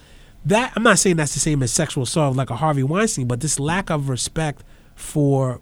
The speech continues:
women's rights is definitely pushed by the mainstream. Um, that the idea that, you know, women are ornaments, women are, are, are trophies, women are, are, are honestly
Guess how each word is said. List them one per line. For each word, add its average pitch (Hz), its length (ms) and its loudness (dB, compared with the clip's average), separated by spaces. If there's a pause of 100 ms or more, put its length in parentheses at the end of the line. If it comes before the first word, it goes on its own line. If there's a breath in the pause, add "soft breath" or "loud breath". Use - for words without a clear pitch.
(100)
women's 165 480 2
rights 147 580 0 (480)
is 190 160 4
definitely 202 680 -2
pushed - 260 -2
by 143 140 -4
the 127 100 -6
mainstream. 110 560 -10 (680 soft breath)
Um, 123 480 -2 (100)
that 143 320 0
the 151 140 -2
idea 151 480 0
that, 135 320 -6 (420)
you 147 140 -2
know, 127 100 -4
women 156 400 0
are 143 240 -2
ornaments, 147 480 -2
women 147 460 0
are, 135 420 2 (600 soft breath)
are, 123 420 -4 (120)
are 131 120 0
trophies, 127 680 0
women 139 320 0
are, 123 340 -2 (100)
are, 117 320 -4 (160)
are 135 220 -4
honestly 175 600 2